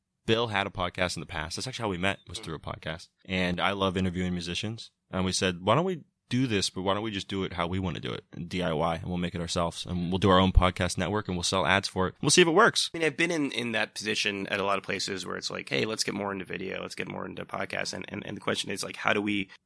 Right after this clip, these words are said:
Speaker 2: we have value, we have, like, this certain value, like, people come to this, read the stories, and, and how do you translate that into audio? And I suspect that that's even more difficult, being the fact that it's a, a humor site. I mean,
Speaker 1: Yeah, yeah.
Speaker 2: you're not doing, like, the audio punk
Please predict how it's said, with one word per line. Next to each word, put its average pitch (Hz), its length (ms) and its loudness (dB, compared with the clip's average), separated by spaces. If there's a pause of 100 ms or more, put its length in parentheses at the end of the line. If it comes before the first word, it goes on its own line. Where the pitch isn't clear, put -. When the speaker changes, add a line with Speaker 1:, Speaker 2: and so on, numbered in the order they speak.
(140)
Speaker 2:
we 139 80 -2
have 151 100 0
value, 107 480 2
we 110 120 -2
have, 123 100 0
like, 110 140 -4
this 107 120 -2
certain 98 260 -4
value, 87 380 -8
like, - 140 -14
people - 180 -6
come 98 200 -2
to 98 60 -6
this, 92 220 -6
read 92 260 -10
the - 80 -8
stories, 92 520 -4
and, - 160 -8
and 98 100 -6
how 117 140 2
do 113 80 0
you 104 100 -4 (240)
translate 95 540 -4
that 90 160 -6
into - 180 -14
audio? 92 320 -4
And 87 80 -6
I 90 60 -6
suspect - 400 -2
that 101 80 -8
that's 95 200 -4
even 95 220 -6
more 90 320 -10
difficult, - 480 -4
being 90 220 -8
the 87 60 -14
fact 85 280 -8
that - 100 -10
it's - 180 -12
a, - 100 -8 (420)
a - 40 -12
humor 120 300 2
site. - 400 -6
I 98 40 -6
mean, 98 180 0
Speaker 1:
Yeah, 101 240 -4
yeah. 95 300 -2 (140)
Speaker 2:
you're 113 120 0
not 113 160 6
doing, 113 260 4
like, 98 320 2
the 104 160 2
audio 98 440 4
punk - 400 -4